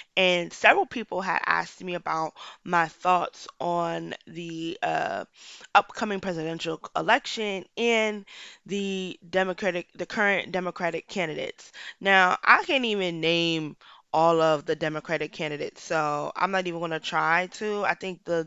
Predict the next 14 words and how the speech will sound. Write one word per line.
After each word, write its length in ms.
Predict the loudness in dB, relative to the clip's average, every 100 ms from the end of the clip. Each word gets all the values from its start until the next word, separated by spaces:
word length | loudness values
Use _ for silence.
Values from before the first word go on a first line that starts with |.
| -2
the 120 | -4
ones 320 | 0 -2 -2
that 160 | -4 -4
stick 320 | -6 -12 0
out 160 | 0 0
the 80 |
most 280 | -8 -8 -10
to 60 | -12
people 560 | -10 -10 -4 -2 -2 -6 -16 -14 -4
are 500 | 0 2 2 0 0
Kamala 380 | -6 -2 0 0
Harrison, 920 | 4 6 6 4 -4 -2 -2 -2 -4 -10 -16 -18 -4
Joe 200 | -2 2
Biden, 920 | 6 6 6 2 0 0 -2 -4